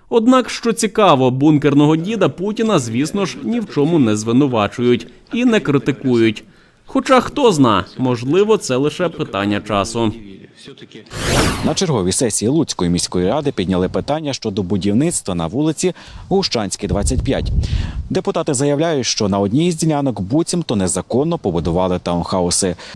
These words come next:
Speaker 2: Тож ми вирішили розібратися, чи дійсно це так.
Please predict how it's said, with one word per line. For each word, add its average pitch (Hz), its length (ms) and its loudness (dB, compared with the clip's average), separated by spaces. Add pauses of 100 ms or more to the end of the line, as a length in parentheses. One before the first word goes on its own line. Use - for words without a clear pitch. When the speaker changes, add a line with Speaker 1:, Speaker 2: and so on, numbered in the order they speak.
(260)
Speaker 2:
Тож 185 140 -2
ми 151 100 0
вирішили 156 460 0
розібратися, 117 880 -2
чи 92 160 -4
дійсно 80 400 -6
це 80 160 -8
так. - 300 -6